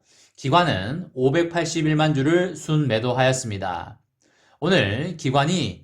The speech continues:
상당히 많이 매도하는 모습을 보여주었고요. 우선주의 경우에는 외국인이 칠십사만 주를 순매도하였고 기관은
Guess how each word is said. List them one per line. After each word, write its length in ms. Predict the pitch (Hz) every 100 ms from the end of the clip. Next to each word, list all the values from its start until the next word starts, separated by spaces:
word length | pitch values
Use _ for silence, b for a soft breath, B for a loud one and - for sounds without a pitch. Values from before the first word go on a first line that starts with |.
| b b
상당히 800 | - 190 208 190 107 120 202 -
많이 360 | 113 123 156 156
매도하는 420 | 135 151 156 156
모습을 680 | 135 135 135 92 107 180 180
보여주었고요. 1040 | 123 135 131 135 135 123 160 104 82 - _ b b b
우선주의 540 | 135 131 196 175 185 180
경우에는 760 | 147 165 165 104 95 127 180 -
외국인이 840 | 120 127 170 156 135 175 120 87 b b b
칠십사만 920 | - 185 170 196 - - 131 156 170 151
주를 260 | 151 160
순매도하였고 1300 | 156 175 160 127 147 151 160 - 98 90 123 180 - _ _ _ _ _ _ _
기관은 760 | - 147 185 120 95 123 185